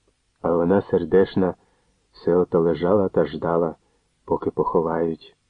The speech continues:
"У королів завсігди так".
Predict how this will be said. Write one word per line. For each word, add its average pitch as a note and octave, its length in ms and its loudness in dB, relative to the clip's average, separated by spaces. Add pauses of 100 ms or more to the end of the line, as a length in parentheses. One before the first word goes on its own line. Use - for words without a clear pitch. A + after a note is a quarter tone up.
(640)
"У - 100 -18
королів G2+ 680 -4 (280)
завсігди A2 840 -4
так". - 360 -8